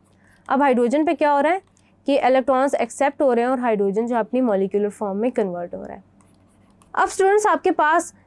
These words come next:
अगर देखा जाए तो आपके पास हाइड्रोजन के लिए जो पोटेंशियल है उसकी वैल्यू आपके पास ज़ीरो पॉइंट ज़ीरो ज़ीरो वोल्ट्स होती है by convention,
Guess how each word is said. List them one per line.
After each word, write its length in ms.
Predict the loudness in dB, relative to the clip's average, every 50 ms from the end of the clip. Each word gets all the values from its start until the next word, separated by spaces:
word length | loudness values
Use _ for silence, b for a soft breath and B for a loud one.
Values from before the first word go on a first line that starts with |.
| b -4
अगर 280 | 0 2 2 4 2 2
देखा 320 | 2 2 2 2 2 2
जाए 220 | 2 4 2 2 2
तो 100 | 2 2
आपके 200 | 0 0 0 -2
पास 300 | 0 0 0 0 0 0
हाइड्रोजन 540 | 0 0 2 4 4 2 4 4 4 4 4
के 120 | 4 4 2
लिए 180 | 4 4 4 2
जो 120 | 2 2
पोटेंशियल 560 | 0 0 0 0 0 0 -2 -2 0 0 2
है 180 | 2 2 0 -2 B B B B B -4
उसकी 260 | -4 -2 2 2 2
वैल्यू 320 | 4 4 4 4 4 4
आपके 220 | 2 2 0 0 0
पास 220 | 0 0 0 0
ज़ीरो 300 | 0 0 0 2 2 2
पॉइंट 240 | 2 2 2 2 2
ज़ीरो 220 | 2 0 0 0
ज़ीरो 240 | 0 2 2 2 2 2
वोल्ट्स 360 | 2 2 2 2 2 0 0
होती 180 | -2 0 0
है 80 | 0 0
by 160 | 2 0 0 0
convention, 560 | -2 -2 -2 -4 -4 -6 -4 -2 -2 -2